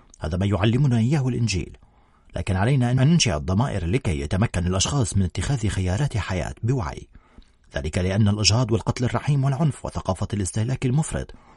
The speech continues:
لا تدمر فقط الضحايا، بل تدمر أيضًا من يرتكبها وتسبب معاناة هائلة. لهذا السبب أصبح من الضروري إنشاء رعوية متكاملة للحياة البشرية في الأبرشيات والرعاية،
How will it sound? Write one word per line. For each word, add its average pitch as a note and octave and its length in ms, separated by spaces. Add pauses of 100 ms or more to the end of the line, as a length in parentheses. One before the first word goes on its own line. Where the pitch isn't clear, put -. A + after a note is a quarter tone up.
(120)
لا G#3 120
تدمر D3+ 360
فقط - 320
الضحايا، - 540 (320)
بل F#2+ 120
تدمر F#2 440
أيضًا F#2+ 200
من G2 240
يرتكبها D#2+ 720 (460)
وتسبب F2 540
معاناة E2+ 440
هائلة. F#2+ 520 (260)
لهذا F#3 260
السبب E2+ 360
أصبح - 280
من A2 160
الضروري D3+ 440
إنشاء D3 340
رعوية A#2+ 480
متكاملة G#2 640
للحياة A2 440
البشرية G#2+ 520
في - 100
الأبرشيات G2+ 720
والرعاية، F2 640